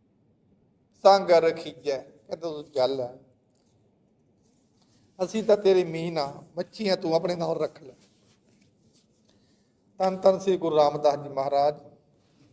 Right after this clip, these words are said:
ਇਸ ਪ੍ਰਾਣੀ ਦੀ ਮੁਕਤੀ ਸਾਧੂਆਂ ਦੇ ਰਾਹੀਂ ਕਰਦੇ ਹਨ। ਜਦੋਂ ਤੱਕ ਸਾਧੂਆਂ ਦੀ ਧੂੜ ਪ੍ਰਾਪਤ ਨਹੀਂ ਹੁੰਦੀ,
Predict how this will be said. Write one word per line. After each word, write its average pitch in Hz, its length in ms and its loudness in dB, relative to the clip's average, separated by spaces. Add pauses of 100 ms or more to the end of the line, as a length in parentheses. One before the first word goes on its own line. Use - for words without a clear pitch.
(120)
ਇਸ 190 280 4
ਪ੍ਰਾਣੀ 165 400 2
ਦੀ 156 140 -12
ਮੁਕਤੀ 147 500 -8 (1500)
ਸਾਧੂਆਂ 190 440 2
ਦੇ 151 140 2
ਰਾਹੀਂ 139 240 0
ਕਰਦੇ 151 380 -2
ਹਨ। 156 140 -10 (1300)
ਜਦੋਂ 202 220 6
ਤੱਕ 202 180 2
ਸਾਧੂਆਂ 190 440 4
ਦੀ 202 100 -2
ਧੂੜ 185 260 0
ਪ੍ਰਾਪਤ 165 400 4
ਨਹੀਂ 165 160 -6
ਹੁੰਦੀ, 156 280 -8